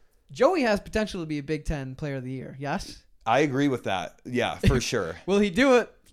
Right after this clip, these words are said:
Speaker 2: Will he do it?
Speaker 1: Unlikely. They are where Virginia's doing such a Virginia year, though, where, like,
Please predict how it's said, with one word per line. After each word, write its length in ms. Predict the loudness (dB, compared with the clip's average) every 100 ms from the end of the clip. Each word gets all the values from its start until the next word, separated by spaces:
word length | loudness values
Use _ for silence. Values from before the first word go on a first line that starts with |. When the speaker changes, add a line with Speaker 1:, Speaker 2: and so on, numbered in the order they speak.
| _ _ _ -16
Speaker 2:
Will 300 | -2 6 8
he 100 | 8
do 140 | 8
it? 100 | 8
Speaker 1:
Unlikely. 600 | 8 4 2 -2 -10 -12 -18 _ _ -20 2
They 120 | 8 10
are 160 | 8
where 260 | 6 2 0
Virginia's 560 | -4 -6 -4 -4 -4
doing 420 | -6 -4 -4 -4 -4
such 220 | -6 -6
a 40 |
Virginia 440 | -8 -8 -8 -8 -8
year, 220 | -8 -6
though, 200 | -6 -6
where, 140 | -6
like, 300 | -6 -8 -12